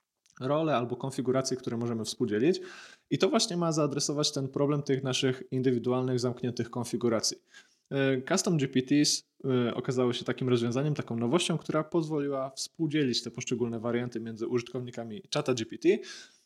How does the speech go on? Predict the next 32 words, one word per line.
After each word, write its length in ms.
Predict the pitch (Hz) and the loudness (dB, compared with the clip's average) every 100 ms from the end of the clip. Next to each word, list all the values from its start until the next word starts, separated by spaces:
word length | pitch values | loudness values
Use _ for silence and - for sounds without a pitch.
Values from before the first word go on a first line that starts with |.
| - | -2
No 160 | 185 | 0
i 300 | 254 - - 151 156 147 | 4 2 0 -8 -8 2
to 100 | 185 | 2
wszystko 320 | - - 143 | 2 -2 0
odbywało 360 | 131 131 135 | 0 0 0
się 140 | 135 131 | 2 -2
na 240 | 123 123 - | -4 -6 0
kilku 300 | 147 - 131 | 0 2 2
poziomach, 680 | 127 120 120 113 123 - | 4 2 2 2 0 -2
e, 40 | 131 117 113 113 113 110 113 - | 0 2 2 0 -4 -14 -18 -8
szczegółowości. 800 | - - 135 139 135 127 - - 120 - - | -2 0 2 0 0 -2 -4 -14 -16 -16 -4
Mieliśmy 680 | 170 180 170 151 135 127 120 | 2 2 2 -2 -2 -2 -4
w 280 | - 135 120 | -2 2 2
momencie 360 | 123 131 127 | 2 -2 -4
tworzenia 340 | - 131 123 120 | -4 -4 -2 -2
takiego 320 | - 120 113 | 0 2 2
Custom 320 | 117 120 117 | 2 -2 -2
G 120 | 110 | 0
P 140 | 117 117 | 0 0
T 120 | 120 117 117 - - - | 2 2 0 -12 -20 -4
dostęp 500 | 120 135 - 127 120 | 0 2 2 -2 -2
do 300 | - 110 - | 0 -2 0
określenia 540 | 139 - 135 131 120 | -4 0 0 0 0
znowu 240 | 117 123 107 | 2 2 0
tych 160 | 95 - | -4 -2
custom 340 | 147 - 151 | 0 0 0
instructions, 720 | 147 - 160 - 214 214 - - | -2 0 -2 0 -2 -2 -4 -4
co 220 | - 135 | 0 0
było 160 | 123 127 | 2 2
już 120 | 123 | 2
dostępne 460 | 117 131 123 117 | -2 -4 -8 -8
nieco, 500 | 117 120 - 110 98 | -6 -4 0 0 -2